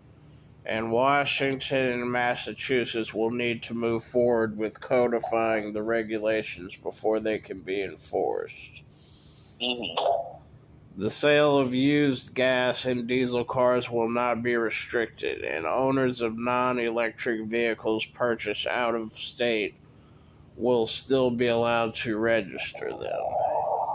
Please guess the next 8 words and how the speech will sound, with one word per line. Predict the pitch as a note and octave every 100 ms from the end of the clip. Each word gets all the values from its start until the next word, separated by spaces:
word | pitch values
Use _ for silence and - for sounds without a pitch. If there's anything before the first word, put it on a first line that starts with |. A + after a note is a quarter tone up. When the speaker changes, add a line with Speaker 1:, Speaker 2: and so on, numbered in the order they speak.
| - - - - - - - - - - A#2+
Speaker 2:
Okay. | - C3+ A2 - - - - - - - - - - - - - - - - - - - - -
Speaker 1:
And | A2
that's | A#2+ -
the | A#2 A#2
end | A2+ F#2+
of | F#2
the | G2
article. | G2+ F2+ F#2+ - D2